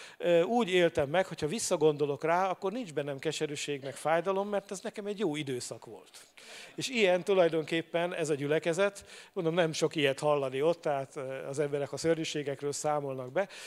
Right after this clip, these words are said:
és ez, ez az ember is látta, tudta a szörnyűségeket, de mégsem tudták ezek a szörnyűségek őt lehengerelni azért, mert egy imádó ember volt, és azzal volt elfoglalva, hogy akármi is a helyzet, Istent mindig tudom imádni.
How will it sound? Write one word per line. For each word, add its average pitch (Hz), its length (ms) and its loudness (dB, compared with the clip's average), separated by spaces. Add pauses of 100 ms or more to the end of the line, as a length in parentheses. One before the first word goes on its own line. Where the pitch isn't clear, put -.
(140)
és - 120 -4
ez, 254 360 0
ez 226 160 0
az 160 100 0
ember 165 240 6
is 143 120 -4
látta, 160 400 6
tudta 165 540 0
a 151 80 -2
szörnyűségeket, 175 1120 -2
de 151 80 0
mégsem 170 460 0
tudták 170 400 2
ezek 147 180 -2
a 139 60 -6
szörnyűségek 165 840 -2
őt 180 520 2
lehengerelni 151 720 4
azért, 190 420 0
mert 196 220 -2
egy 220 100 -8
imádó 170 460 -2
ember 143 380 4
volt, 135 320 0
és 139 140 -6
azzal 165 280 2
volt 139 200 -6
elfoglalva, 185 600 4
hogy 190 100 2
akármi 170 480 0
is 151 160 -2
a 135 60 -4
helyzet, 196 420 0
Istent 160 360 -4
mindig 139 260 -6
tudom 120 300 -10
imádni. 104 460 -14